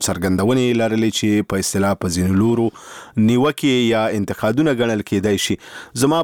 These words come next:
بل همکار، آ، رحمت الله افغان، په دې اړه چې د ښاغلي عبدالله د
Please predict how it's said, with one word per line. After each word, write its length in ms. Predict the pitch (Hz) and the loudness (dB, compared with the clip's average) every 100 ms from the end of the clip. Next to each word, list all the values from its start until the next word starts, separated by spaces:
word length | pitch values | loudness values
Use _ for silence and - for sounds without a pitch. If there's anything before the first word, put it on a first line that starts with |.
| 143 | 0
بل 180 | 180 156 | -2 -2
همکار، 440 | 160 - 147 151 147 | -4 -2 0 0 0
آ، 920 | 117 104 101 98 98 98 101 107 107 98 | -2 0 0 0 0 0 0 0 0 -2
رحمت 340 | 90 104 - 123 | -2 -2 0 0
الله 460 | 135 139 - 123 | 0 -2 -2 -4
افغان، 480 | 107 113 139 92 67 _ _ _ _ 104 98 98 95 107 | -4 -2 -2 -4 -8 _ _ _ _ -4 -2 0 -2 0
په 80 | 110 120 | 0 2
دې 80 | 160 147 | 0 0
اړه 180 | 117 113 107 | 0 -2 -2
چې 320 | 117 117 113 | 0 0 2
د 180 | 110 110 - | 2 0 0
ښاغلي 400 | 107 120 127 127 123 - 104 | -2 0 2 2 2 -2 -4
عبدالله 500 | 104 110 120 117 | 0 0 0 0
د 20 | 110 | 0